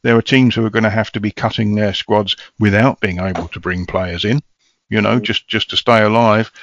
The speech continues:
Speaker 1: And, and this is, as I think Darryl said earlier, it, it is a peculiar season where it, it should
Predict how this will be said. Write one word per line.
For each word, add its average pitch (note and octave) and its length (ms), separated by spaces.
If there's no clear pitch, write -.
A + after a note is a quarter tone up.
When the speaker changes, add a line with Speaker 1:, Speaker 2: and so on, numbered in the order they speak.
Speaker 1:
And, A#2 460
and A#2+ 440
this A#2+ 280
is, C#3 480
as G#2+ 280
I A2 80
think A2+ 180
Darryl C3 240
said G#2+ 240
earlier, A2 300
it, B2 240
it A#2+ 200
is B2 240
a G#2+ 140
peculiar A#2+ 800
season G#2 640
where A2 420
it, G#2+ 240
it - 380
should C#3 300